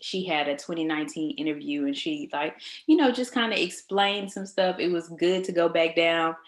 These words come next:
memory road, like, those concerts and stuff.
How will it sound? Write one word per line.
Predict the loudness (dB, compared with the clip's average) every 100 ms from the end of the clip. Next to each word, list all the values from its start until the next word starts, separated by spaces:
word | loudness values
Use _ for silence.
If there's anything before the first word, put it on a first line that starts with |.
| -18 -18 -6
memory | -2 0 0 0
road, | 2 4 6 6 4 2 0
like, | 0 0
those | -2 -4
concerts | -4 -2 -2 0 0 0
and | -4 -6
stuff. | -2 -2